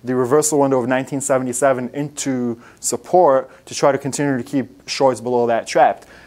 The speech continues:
Now, one other thing, if we do take the range from, uh, the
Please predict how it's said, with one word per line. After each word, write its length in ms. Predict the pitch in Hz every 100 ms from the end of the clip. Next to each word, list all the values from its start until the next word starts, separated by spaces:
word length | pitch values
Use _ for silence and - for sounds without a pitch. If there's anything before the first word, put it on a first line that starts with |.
| -
Now, 260 | 139 135 131
one 320 | 127 151 180
other 140 | 185
thing, 220 | 175 185 143
if 160 | -
we 100 | 131
do 320 | 117 117 220
take 320 | 233 220 202 160
the 100 | 139
range 680 | 160 185 151 143 127 - - - - -
from, 760 | - 156 151 147 143 143 143 - - - -
uh, 380 | 143 135 123 123
the 460 | 135 135 139 131